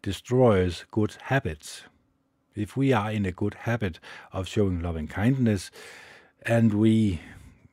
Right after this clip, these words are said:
become friends with a, a violent person, a person who loves violence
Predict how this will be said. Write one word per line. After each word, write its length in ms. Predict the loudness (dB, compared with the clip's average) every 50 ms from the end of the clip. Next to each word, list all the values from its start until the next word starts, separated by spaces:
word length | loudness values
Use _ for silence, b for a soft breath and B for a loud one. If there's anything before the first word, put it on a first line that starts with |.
| _
become 360 | -8 -6 -4 -2 -2 -2 -2 -2
friends 480 | 0 2 4 4 4 4 2 0 -2 -4
with 200 | -4 -4 -2 -2
a, 160 | -2 -4 -4 B B B B B B B B B B _ -16 -12 -10
a 60 | -10
violent 540 | -6 -4 -2 0 2 2 2 2 2 0 0
person, 640 | 2 2 2 2 2 0 -2 -2 -2 -2 -2 -4 -8
a 80 | -12 -8
person 480 | -2 0 2 2 2 0 -2 -4 -4
who 240 | -2 -2 -4 -2 -2
loves 420 | -2 -2 0 0 0 -2 -2 -4
violence 640 | -2 0 0 0 2 0 0 -2 -2 -4 -6 -8 -12